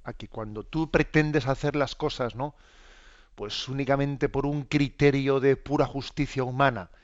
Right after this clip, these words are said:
Este le voy a dar únicamente lo que se merece en justicia, no le voy a dar nada más, ¿no? Si pretendes hacer una gran justicia y no eres, y, y, y no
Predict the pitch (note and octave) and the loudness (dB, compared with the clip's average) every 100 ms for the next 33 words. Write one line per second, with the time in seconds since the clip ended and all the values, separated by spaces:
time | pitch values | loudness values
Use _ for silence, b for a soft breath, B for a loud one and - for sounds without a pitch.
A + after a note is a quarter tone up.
0 | b b b b - F3 - F3+ F3+ F3 | b b b b -2 -2 4 4 6 6
1 | E3 E3+ E3+ E3 E3 F3+ F3+ F3+ D#3+ D3 | 6 4 0 2 2 2 0 0 0 0
2 | C3+ B2+ D3+ D#3 D#3+ D3 - D#3 - - | -2 -2 -2 -2 -4 -8 -6 -6 -6 -6
3 | B2+ - A2 A#2+ D3+ F3+ D#3+ E3 D#3+ F3+ | -6 -6 -8 -4 0 0 0 0 2 2
4 | D#3+ C#3 B2 C#3 F3+ D#3 C3 G2+ F#2+ C3+ | 0 -8 -6 -2 0 2 0 -4 -8 -8
5 | E3 b b b b b - C#3+ - C#3 | -10 b b b b b -6 -4 0 0
6 | - F#3+ G3 F#3 F3 - E3 E3 D#3 D3+ | 2 2 2 0 0 0 -2 0 2 0
7 | B2+ C#3+ D3+ D#3 C#3 - C#3+ - - D#3+ | 2 4 6 4 -2 -4 -6 -6 -6 -6
8 | D3 - C#3 F3 - _ _ _ _ _ | -6 -2 0 0 -6 _ _ _ _ _
9 | - C3+ D#3+ F#3 D#3 C3 - - - - | -6 -2 4 6 8 6 2 -12 -20 -20
10 | - - A2+ A#2+ A#2+ B2+ - B2+ C#3 E3+ | -20 -16 -14 -12 -10 -10 -8 -4 0 2
11 | E3 | 2